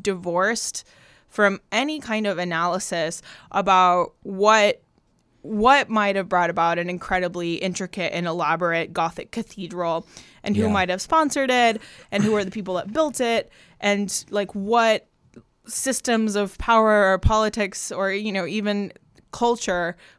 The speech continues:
Speaker 1: produce such buildings, right? And s-, and they, and blame architects, right, for, for how bad or good architecture is. And they say that architects have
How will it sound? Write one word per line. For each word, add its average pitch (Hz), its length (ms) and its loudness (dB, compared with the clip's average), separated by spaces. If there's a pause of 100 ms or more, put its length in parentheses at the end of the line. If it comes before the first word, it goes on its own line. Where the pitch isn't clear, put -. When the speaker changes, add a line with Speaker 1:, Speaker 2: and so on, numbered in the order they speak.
Speaker 1:
produce 196 340 2
such - 260 -6
buildings, 160 420 -6
right? 190 180 -2
And 185 100 -4
s-, - 140 -10
and 208 160 -2
they, 208 220 0 (580)
and 226 200 -2 (100)
blame 320 520 -4
architects, 226 680 -4
right, 240 280 -2
for, 220 300 0 (240)
for 208 360 0
how 214 420 4
bad 202 640 4 (180)
or 226 240 2
good 190 500 0 (380)
architecture 214 640 -2
is. 165 260 -4
And 180 140 -4
they 190 80 -4
say 208 220 -6
that 196 120 -2
architects 208 440 -6
have 180 240 -6